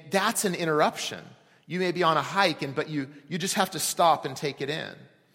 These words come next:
And so peace comes in through interruptions in our life. The prophet Isaiah wrote about the greatest interruption of all time, the birth of Jesus, and he wrote this hundreds of years before he was born.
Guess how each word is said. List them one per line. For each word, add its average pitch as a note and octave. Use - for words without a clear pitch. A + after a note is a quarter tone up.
And D3
so D3
peace B3
comes D#3
in C#3+
through C#3
interruptions A#2+
in G#2+
our G#2
life. G#2
The C3
prophet A3
Isaiah D#3
wrote C#3
about D3
the C#3+
greatest D#3
interruption A#2+
of A2+
all C#3
time, A2
the C3
birth D3+
of B2
Jesus, B2+
and C3
he C#3
wrote D#3+
this D#3
hundreds F3+
of B2
years C3+
before A#2+
he A#2
was A2+
born. C#3+